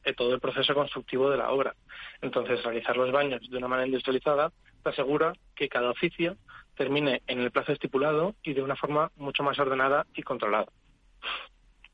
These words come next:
Y también tenemos la capacidad de comprobar que todas las instalaciones de este baño industrializado,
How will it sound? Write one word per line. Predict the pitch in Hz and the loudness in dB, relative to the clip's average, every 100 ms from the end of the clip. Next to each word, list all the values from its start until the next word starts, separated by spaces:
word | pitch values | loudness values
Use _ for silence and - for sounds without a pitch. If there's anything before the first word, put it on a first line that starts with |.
| - - | -8 -2
Y | |
también | 160 165 165 | 0 2 2
tenemos | 170 165 165 | 2 2 2
la | 170 | 0
capacidad | 170 156 - 147 170 | 0 -2 0 2 0
de | - 147 | -2 -2
comprobar | 143 131 143 | -2 2 0
que | 131 | 0
todas | - 131 139 | -6 -2 -2
las | 151 | -2
instalaciones | 165 151 139 - 151 123 113 | -2 -2 0 0 -2 -4 -6
de | 123 | -6
este | 120 147 | -2 0
baño | 139 143 | 0 2
industrializado, | 143 139 135 135 156 139 | 0 2 0 2 2 0